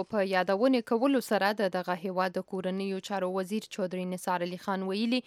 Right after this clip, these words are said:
د ترهګرۍ د مخنیوي په جوړه کړای شوې قومي تګلارې یوازې هغه خلک نیوکې کوي چې دا یې لا لوستې هم نه ده. اسلام آباد کې مطبوعاتي کانفرنس ته د وینا پر مهال چودھری نثار دعوه وکړه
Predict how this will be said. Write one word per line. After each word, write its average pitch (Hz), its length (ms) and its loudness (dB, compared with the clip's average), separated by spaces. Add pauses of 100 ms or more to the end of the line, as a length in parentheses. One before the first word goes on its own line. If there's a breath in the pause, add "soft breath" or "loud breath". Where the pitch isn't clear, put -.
(600 loud breath)
د 240 40 8 (220)
ترهګرۍ 233 540 2
د 208 120 4
مخنیوي 208 380 0 (140)
په 190 160 0
جوړه 185 240 -2
کړای 185 260 0
شوې 254 400 -2
قومي 190 320 -2
تګلارې 185 420 0 (120)
یوازې 180 520 0 (120)
هغه 226 260 -2
خلک 220 300 -2
نیوکې 220 360 -2
کوي 226 300 0
چې 208 260 -2
دا 185 140 0
یې 180 220 -2
لا 175 180 -2
لوستې 185 460 -4 (100)
هم 202 220 0
نه 175 100 -4
ده. 175 60 4 (520 loud breath)
اسلام 262 240 6
آباد 277 240 8
کې 269 220 2
مطبوعاتي 226 560 4
کانفرنس 240 500 0
ته 220 180 4
د 208 140 2
وینا 202 320 2
پر 208 200 2
مهال 240 340 4 (180)
چودھری 208 380 2
نثار 208 360 4 (180)
دعوه 208 280 2
وکړه 247 260 2